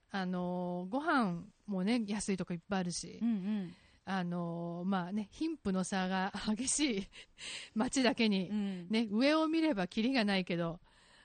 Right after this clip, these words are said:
Speaker 1: あの、手頃なね、安いところで美味しく楽しくやれる場所もいっぱいあるので、そういうのをね、皆さん体-、体験しに一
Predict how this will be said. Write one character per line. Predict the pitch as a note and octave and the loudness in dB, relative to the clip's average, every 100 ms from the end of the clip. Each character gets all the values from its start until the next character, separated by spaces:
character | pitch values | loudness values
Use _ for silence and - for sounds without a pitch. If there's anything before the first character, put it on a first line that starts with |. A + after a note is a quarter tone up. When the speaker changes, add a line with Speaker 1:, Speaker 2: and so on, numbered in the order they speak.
| - | -4
Speaker 1:
あ | G3+ F#3 | 0 0
の、 | F#3 F#3 F3+ F3+ F#3 | 0 0 -2 -4 -2
手 | G#3 | 0
頃 | G3+ G3+ G3+ | 2 2 2
な | G3+ | 2
ね、 | B3 C4 | 0 0
安 | G3 F#3 - G3+ | -2 -4 0 0
い | F3 F3 _ - | 0 -6 _ -12
と | G3 | -6
こ | F3+ | -2
ろ | F3+ | -2
で | F3 F3 E3+ | -2 -6 -6
美 | G3 | -6
味 | F#3 | -4
し | - | -6
く | F#3+ F#3 | -6 -6
楽 | G3 G#3 | -2 -4
し | - | -4
く | - F3 E3+ - A3 | -4 -6 -6 -10 -12
や | G3 F#3+ | -6 -4
れ | F#3+ | 0
る | F#3 - G3+ | -2 -4 -8
場 | G3 | -6
所 | G3 | -2
も | F#3 | -2
い | |
っ | F3+ - | -2 -2
ぱ | A#3+ | 0
い | |
あ | D4+ | 2
る | |
の | C4 G3 | 2 2
で、 | F3 E3 - - - - - | 2 -2 -10 -20 -20 -20 -20
そ | - G3+ | -6 -2
う | G3+ | 0
い | |
う | F#3+ | 0
の | E3+ | -2
を | |
ね、 | E3+ G3 | 0 0
皆 | F#3 F3+ | 0 -2
さ | F3 E3+ | -2 -6
ん | E3+ | -6
体-、 | F#3 F#3+ F3 - | -2 -2 -4 -8
体 | F#3+ F#3 | -4 0
験 | F#3+ F#3+ | 2 0
し | - | 2
に | G3 F#3 | 2 2
一 | F#3 | 0